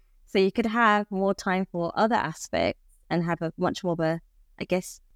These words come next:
job in one place or steady place. I don't know. But would I be happy? Probably not. I think I really enjoy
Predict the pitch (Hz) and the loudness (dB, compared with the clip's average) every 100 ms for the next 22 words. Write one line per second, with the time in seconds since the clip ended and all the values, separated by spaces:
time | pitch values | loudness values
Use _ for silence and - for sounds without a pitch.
0 | - - 170 170 165 180 175 170 - 156 | -6 4 4 4 0 0 -2 -2 -4 -4
1 | 175 170 - 165 170 202 170 123 - 151 | -2 -2 -2 -2 0 -2 -2 -4 -6 -8
2 | _ _ - 180 190 190 156 160 160 143 | _ _ -4 0 4 4 2 -2 -4 -6
3 | 156 _ - - 160 143 147 185 - - | -8 _ -20 -10 -4 0 0 0 -2 -4
4 | 170 151 147 - 170 160 165 160 156 165 | -4 0 0 0 -2 0 0 2 0 0
5 | 160 160 | 0 -2